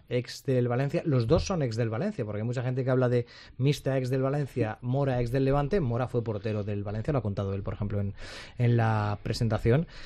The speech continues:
Eh, firmó como, como portero suplente, diríamos, de, de aquel Valencia, pero, eh, también tuvo algún protagonismo, sobre todo en el, en el comienzo de, de temporada con la elástica Che. Pero Mista, que era lo que iba,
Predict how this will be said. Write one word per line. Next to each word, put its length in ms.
Eh, 320
firmó 300
como, 480
como 220
portero 420
suplente, 560
diríamos, 420
de, 340
de 260
aquel 280
Valencia, 340
pero, 400
eh, 180
también 340
tuvo 260
algún 360
protagonismo, 720
sobre 260
todo 160
en 80
el, 460
en 100
el 160
comienzo 380
de, 420
de 160
temporada 400
con 140
la 60
elástica 400
Che. 280
Pero 160
Mista, 520
que 80
era 140
lo 100
que 100
iba, 320